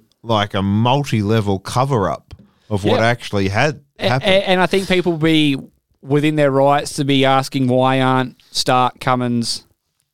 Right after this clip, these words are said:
Speaker 2: Hazelwood and Lyon receiving similar bans if they are aware of this as well.
Speaker 1: Mm.
Speaker 2: But in their credit, they've released this statement.
Speaker 1: But even
Speaker 2: This is
Speaker 1: bigger than that, they've, they've <laughs> come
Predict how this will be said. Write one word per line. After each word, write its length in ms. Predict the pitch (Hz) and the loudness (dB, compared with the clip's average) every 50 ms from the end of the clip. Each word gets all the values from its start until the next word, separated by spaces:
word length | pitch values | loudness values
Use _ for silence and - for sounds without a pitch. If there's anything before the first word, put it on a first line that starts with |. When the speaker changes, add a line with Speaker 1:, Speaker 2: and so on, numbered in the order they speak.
| _ _ _ - | _ _ _ -6
Speaker 2:
Hazelwood 500 | - 123 127 135 120 123 120 123 120 117 | -4 -2 -2 -2 -2 -2 0 0 0 0
and 80 | 117 113 | 0 0
Lyon 580 | 120 120 131 147 165 143 107 101 104 113 123 - _ _ _ _ _ _ _ _ _ | 0 2 2 2 0 0 -2 -4 -8 -10 -12 -14 _ _ _ _ _ _ _ _ _
receiving 460 | - 123 - - 139 135 123 127 123 113 | -6 -4 -2 0 0 0 0 0 -2 -2
similar 360 | - - 131 127 120 117 110 | -2 -2 -2 0 0 0 0
bans 680 | 117 123 160 175 117 98 104 107 107 - - - - _ - - - - | 0 0 0 0 -2 -4 -8 -12 -10 -10 -10 -12 -14 _ -20 -18 -8 -4
if 120 | 151 131 120 | -4 -2 0
they 160 | 135 127 127 | 2 2 4
are 80 | 127 123 | 4 2
aware 400 | 123 120 127 123 123 123 123 120 | 2 2 2 2 2 2 2 2
of 60 | 117 | 0
this 160 | 113 113 104 127 | -2 -2 -2 -2
as 100 | 113 110 | -2 0
well. 280 | 131 139 120 104 98 - - - - | 0 0 0 -2 -4 -8 -18 -14 -8
Speaker 1:
Mm. 220 | 170 202 214 175 185 | -4 -2 0 2 2
Speaker 2:
But 320 | 175 175 180 170 - - | 2 2 2 0 -4 -4
in 180 | - 214 220 220 | 0 0 2 2
their 120 | 208 196 175 | 2 2 2
credit, 280 | - 170 160 156 160 156 | 2 2 2 2 2 2
they've 180 | 170 175 170 | 2 2 2
released 380 | 165 175 165 160 156 143 - - | 2 2 2 2 2 0 0 0
this 140 | 156 151 - | -2 -2 0
statement. 360 | - 151 131 131 139 165 165 | 0 0 0 2 2 2 2
Speaker 1:
But 60 | 202 214 | 2 2
even 120 | 214 190 | 0 0
Speaker 2:
This 100 | 156 143 | 0 0
is 60 | 147 | 0
Speaker 1:
bigger 240 | 160 190 208 214 160 | 0 0 0 0 0
than 160 | 131 127 113 101 | -2 -2 -2 -2
that, 220 | 95 95 80 87 | -2 -4 -2 -2
they've, 340 | 117 120 120 113 113 120 110 | 0 0 0 0 -4 -4 -2
they've 260 | 117 120 117 107 - | 0 0 0 -2 -6
<laughs> 20 | |
come 300 | - - - - 160 143 | -8 -8 -4 -2 -2 0